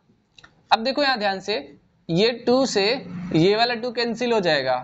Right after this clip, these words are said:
माइनस एक दिख रहा है तो यहाँ पर साइन माइनस का आएगा, ये वन upon four का वन upon four ही बचेगा, A into B, A B हो जाएगा। ठीक है,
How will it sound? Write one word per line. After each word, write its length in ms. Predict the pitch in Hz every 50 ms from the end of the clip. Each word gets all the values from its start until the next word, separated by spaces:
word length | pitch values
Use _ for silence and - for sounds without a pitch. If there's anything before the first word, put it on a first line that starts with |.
| - - _ _ _ _ _ _ _ _ _ _ _ _ _ _ _ _ -
माइनस 460 | 180 185 196 214 226 240 247 240 247
एक 180 | 240 247 240 226
दिख 140 | 240 247 -
रहा 140 | 247 254 254
है 80 | 247
तो 120 | 233 240 220
यहाँ 140 | 214 208 208
पर 160 | 214 226 220
साइन 240 | 214 233 226 226 233
माइनस 360 | 226 214 208 208 208 208 208
का 120 | 208 220 208
आएगा, 400 | 202 196 190 185 190 180 180 _ _ _ _ _ _ _ _ _ _ _ _ _ _ _ -
ये 80 | 180 196
वन 140 | 220 226 226
upon 280 | 233 220 233 233 240 214
four 240 | 196 220 226 226 226
का 80 | 233
वन 160 | 233 226 226 220
upon 260 | 208 226 220 220 202
four 200 | - 214 208 208 214
ही 80 | 226 226
बचेगा, 420 | 226 214 - 226 226 214 190 170 147 147 151 - -
A 120 | - 180 196
into 260 | 202 214 208 202 226 214
B, 160 | 196 220 226 240 254 247 - - - _ _ _ -
A 140 | 185 196 196
B 160 | 196 226 214
हो 100 | 185 151 127
जाएगा। 360 | 123 117 110 110 113 110 117 127 - _ _ _ _ _ -
ठीक 140 | 202 226
है, 60 | 254